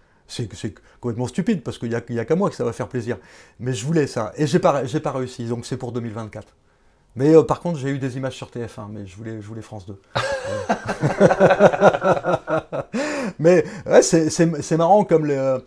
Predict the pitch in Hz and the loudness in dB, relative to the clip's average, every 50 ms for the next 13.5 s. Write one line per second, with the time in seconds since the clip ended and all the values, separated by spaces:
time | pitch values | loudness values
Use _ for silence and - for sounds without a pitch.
0 | _ _ _ _ _ _ _ _ _ _ _ _ _ _ _ _ 113 127 135 123 | _ _ _ _ _ _ _ _ _ _ _ _ _ _ _ _ -8 -6 -6 -6
1 | 120 135 135 123 139 131 151 147 - - - - 160 156 165 156 160 156 - 143 | -4 -4 -4 -2 -2 0 0 2 2 0 0 0 -2 -2 0 0 -2 -2 -4 -6
2 | - - - 190 185 214 208 180 - - - 127 147 165 185 - - 147 - 147 | -10 -4 0 0 2 2 2 0 0 -2 -2 0 4 4 4 4 4 2 2 2
3 | 139 170 214 233 220 190 143 127 123 123 123 123 123 127 117 98 120 151 185 226 | 2 4 4 4 6 4 4 2 2 0 -2 -2 -2 -4 -4 -4 -2 0 0 0
4 | 180 107 120 110 113 110 101 110 113 120 120 120 107 107 104 101 107 113 110 104 | 0 0 -2 -2 -2 -4 -4 -4 -6 -6 -6 -8 -8 -12 -12 -10 -8 -8 -6 -6
5 | 98 113 113 117 117 - 135 139 139 127 110 104 104 - - 110 107 104 104 101 | -6 -6 -4 -6 -4 -4 -4 -4 -4 -4 -6 -8 -10 -12 -14 -14 -14 -14 -14 -14
6 | 110 107 101 101 107 110 113 117 110 107 123 123 165 170 160 139 120 117 110 107 | -14 -14 -14 -12 -10 -4 -4 -4 -2 -2 2 2 4 4 4 2 2 0 -4 -6
7 | 107 110 - 175 202 214 - - _ - - _ _ _ - 120 117 117 113 113 | -8 -8 -6 -6 -6 -6 -8 -12 _ -20 -20 _ _ _ -10 -6 -6 -4 -4 -4
8 | 117 117 113 113 107 104 107 110 110 - - 139 131 - - 151 127 120 113 104 | -4 -4 -6 -8 -10 -10 -12 -12 -10 -4 -2 -2 -2 0 2 2 2 2 2 0
9 | 117 120 139 190 233 247 226 196 _ _ _ _ _ _ - - - 120 110 - | 0 -2 0 0 -2 -2 -4 -10 _ _ _ _ _ _ -18 -12 -8 -8 -8 -6
10 | - 127 113 110 104 95 - 117 113 151 196 214 214 202 - _ _ _ _ _ | -6 -6 -6 -6 -8 -8 -8 -10 -8 -6 -6 -6 -6 -8 -14 _ _ _ _ _
11 | _ _ _ _ _ _ - 123 123 110 113 110 - 180 208 233 262 - _ _ | _ _ _ _ _ _ -4 -2 0 0 0 0 0 0 -2 -2 -4 -12 _ _
12 | _ _ _ _ _ _ _ _ _ _ _ _ _ - 120 117 117 120 117 117 | _ _ _ _ _ _ _ _ _ _ _ _ _ -8 -6 -4 -4 -2 -2 -2
13 | 117 113 113 113 110 107 107 104 101 101 | -2 -2 -4 -4 -6 -6 -8 -8 -10 -10